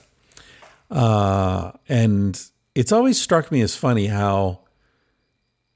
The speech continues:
you know, the premise is that the United States, because we're such a fantastic country, um, and because we invented these fucking things,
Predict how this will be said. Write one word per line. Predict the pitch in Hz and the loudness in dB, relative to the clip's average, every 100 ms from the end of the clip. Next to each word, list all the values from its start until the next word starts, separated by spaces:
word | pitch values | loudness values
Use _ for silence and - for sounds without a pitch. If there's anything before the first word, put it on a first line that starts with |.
| _ _ _ _ _ _ | _ _ _ _ _ _
you | 220 269 156 | -16 -4 0
know, | 123 | 2
the | 113 104 | 0 -2
premise | - - 175 185 107 - 110 - - _ _ | -8 -4 0 0 0 -4 -8 -8 -8 _ _
is | 123 113 113 95 | 0 2 2 0
that | 113 - | -2 0
the | |
United | 123 123 170 170 120 | 0 2 2 0 -2
States, | - 156 101 98 - - - _ _ _ _ _ _ _ | 0 2 2 0 -8 -10 -14 _ _ _ _ _ _ _
because | 147 139 131 120 | -6 0 2 2
we're | 117 | 0
such | - 120 - | 0 -2 0
a | 107 95 117 - _ _ _ _ _ _ _ _ _ _ _ _ _ _ _ _ _ - | -2 -2 -8 -16 _ _ _ _ _ _ _ _ _ _ _ _ _ _ _ _ _ -10
fantastic | - 120 110 131 131 - 101 | -4 -2 0 0 0 -2 -6
country, | - 139 117 95 85 107 - _ _ _ _ _ _ _ _ _ _ | -2 0 0 -4 -6 -8 -10 _ _ _ _ _ _ _ _ _ _
um, | 127 117 110 110 104 110 - _ - | 0 2 2 2 0 -2 -8 _ -4
and | 117 | -2
because | 101 - 120 110 | -2 -2 0 0
we | 104 98 | 0 0
invented | 95 87 120 143 98 | -2 -2 0 2 0
these | 101 98 | -2 -8
fucking | - 107 - 113 | -6 -8 -8 -12
things, | - 95 90 104 | -8 -8 -6 -8